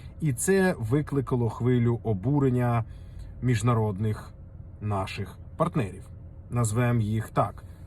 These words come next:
Франції, Туреччини. І зараз уряд приймає рішення закрити реєстр спонсорів війни. Національне агентство з питань запобігання корупції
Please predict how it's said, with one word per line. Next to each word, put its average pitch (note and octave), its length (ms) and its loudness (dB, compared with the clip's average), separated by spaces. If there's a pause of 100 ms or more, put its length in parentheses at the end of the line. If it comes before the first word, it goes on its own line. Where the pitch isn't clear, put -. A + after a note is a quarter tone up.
(140)
Франції, C3 680 0 (540)
Туреччини. A#2+ 760 -2 (1000)
І C3+ 100 2
зараз B2+ 560 4
уряд C#3+ 420 4 (220)
приймає B2 460 4
рішення B2+ 520 0 (180)
закрити G#2+ 760 0 (340)
реєстр G#2 680 0 (160)
спонсорів A2 580 -2
війни. G#2 300 0 (680)
Національне C3+ 480 2
агентство B2 400 2
з A#2 60 -2
питань B2+ 280 0
запобігання A2+ 500 2
корупції B2 760 2